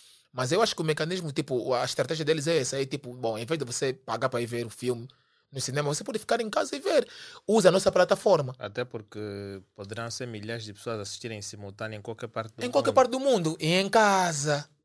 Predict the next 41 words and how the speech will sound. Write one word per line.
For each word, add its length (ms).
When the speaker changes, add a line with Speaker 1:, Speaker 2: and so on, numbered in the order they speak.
Speaker 1:
Estás 220
a 40
ver? 220
Speaker 2:
Yeah, 260
yeah, 100
Speaker 1:
Mas 200
pra 160
Speaker 2:
yeah, 140
Speaker 1:
isso 80
Speaker 2:
essa 60
é 20
Speaker 1:
você 180
Speaker 2:
uma 40
Speaker 1:
vai 100
ter 100
que 120
Speaker 2:
vantagem. 200
Speaker 1:
ter 60
esse, 380
vais 160
ter 100
que 80
ter 360
Speaker 2:
Tem 120
que 60
estar 140
logado 360
na 100
Speaker 1:
tem 60
que 60
estar 140
Speaker 2:
plataforma. 200
Speaker 1:
logado 180
na 80
plataforma. 320
E 60
é 140
aí 100
onde 140
eles 100
ganham. 500